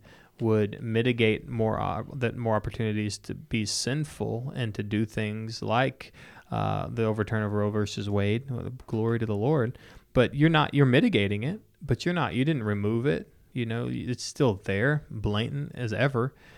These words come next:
And so you gotta understand it's a heart problem, and you're not going, you can't fix a heart problem by giving people a list of do's and don'ts.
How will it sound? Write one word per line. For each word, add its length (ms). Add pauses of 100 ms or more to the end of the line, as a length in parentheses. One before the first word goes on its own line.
(180)
And 160
so 520
you 120
gotta 160
understand 300
it's 120
a 40
heart 240
problem, 440 (520)
and 320
you're 80
not 240
going, 320
you 80
can't 240
fix 160
a 60
heart 240
problem 320
by 100
giving 300
people 240
a 40
list 200
of 80
do's 220
and 100
don'ts. 420